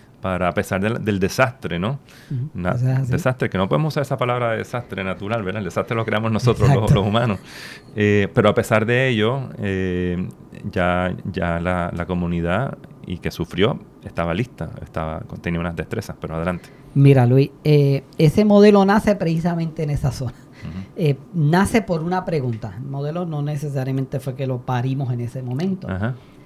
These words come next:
Speaker 2: Nace de la pregunta, bueno, ¿cómo trabajamos con la pobreza?
Speaker 1: Mm, correcto.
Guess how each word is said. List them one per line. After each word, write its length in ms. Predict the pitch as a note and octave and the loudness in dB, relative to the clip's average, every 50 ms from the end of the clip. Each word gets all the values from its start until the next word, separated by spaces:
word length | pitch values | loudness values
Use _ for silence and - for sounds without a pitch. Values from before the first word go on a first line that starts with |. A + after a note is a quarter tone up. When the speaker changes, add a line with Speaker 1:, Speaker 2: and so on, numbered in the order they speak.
| - - - | -14 -6 -2
Speaker 2:
Nace 400 | D3+ D#3 E3+ F3+ F#3 - - G3 | 0 0 2 0 0 0 0 2
de 60 | G3 | 2
la 140 | G3 F#3 F#3 | 2 2 2
pregunta, 400 | G#3 F#3+ F#3 F#3+ G3+ G3 - D#3+ | 2 0 0 0 0 0 0 2
bueno, 240 | E3 F3 F#3 F3+ D3+ | 2 2 2 2 0
¿cómo 220 | F3+ E3+ F3 F3+ | -2 -2 -2 -2
trabajamos 440 | F3+ F3+ F#3 F#3 F3+ F3+ F#3 F#3+ F#3 | 0 2 2 2 2 2 2 0 0
con 140 | - F#3 F3+ | 0 2 2
la 160 | F3+ D#3+ D#3 | 2 2 2
pobreza? 640 | F3 C#3+ C3+ C#3 C#3+ D3+ D3 B2 - A#2+ G#2 - - - - - - - - | 4 4 6 8 8 6 6 4 2 -4 -8 -8 -14 -20 -20 -20 -18 -14 -10
Speaker 1:
Mm, 220 | F2+ F2 E2+ E2 D#2+ - | -6 -6 -6 -6 -6 -8
correcto. 500 | - E2 - F#2 F2 - - - E2 | -10 -6 -6 -6 -6 -6 -8 -10 -10